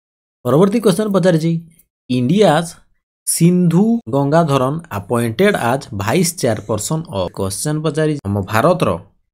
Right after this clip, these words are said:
ସିନ୍ଧୁ ଗଙ୍ଗାଧରନ ଆପଏଣ୍ଟ ହେଇଛନ୍ତି ଭାଇସ୍ ଚେୟାରପର୍ସନ କେଉଁଥିରେ? ଏହାର ଆନ୍ସର ହେଇଯିବ, ମନେ ରଖିବେ,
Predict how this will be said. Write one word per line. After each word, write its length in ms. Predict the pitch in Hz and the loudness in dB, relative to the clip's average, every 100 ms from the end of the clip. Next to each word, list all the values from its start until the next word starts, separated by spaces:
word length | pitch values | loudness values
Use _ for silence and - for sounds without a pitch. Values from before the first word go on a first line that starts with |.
| _ | _
ସିନ୍ଧୁ 720 | - - 139 156 160 160 151 196 202 208 | -8 -2 0 2 4 4 4 6 6 4
ଗଙ୍ଗାଧରନ 720 | 143 135 131 131 127 120 101 - | 2 2 2 2 0 -2 -2 -4
ଆପଏଣ୍ଟ 520 | 101 - 131 165 196 | -6 -4 0 2 2
ହେଇଛନ୍ତି 520 | 170 170 165 131 98 90 101 | 2 2 0 -2 -4 -8 -8
ଭାଇସ୍ 520 | 90 90 98 147 196 - | -12 -8 -4 0 0 -2
ଚେୟାରପର୍ସନ 680 | - 120 117 127 117 - 185 - | -2 -2 -2 -4 -6 -6 -8 -2
କେଉଁଥିରେ? 480 | 165 185 202 127 92 - | 2 4 4 2 -2 -6
ଏହାର 200 | 95 98 | -6 -2
ଆନ୍ସର 440 | 104 110 107 175 180 | -2 -2 -4 -2 0
ହେଇଯିବ, 260 | 170 165 196 196 - | 0 -2 -6 -8 -10
ମନେ 300 | 101 104 135 | -6 -2 0
ରଖିବେ, 340 | 165 165 170 | 0 -2 -4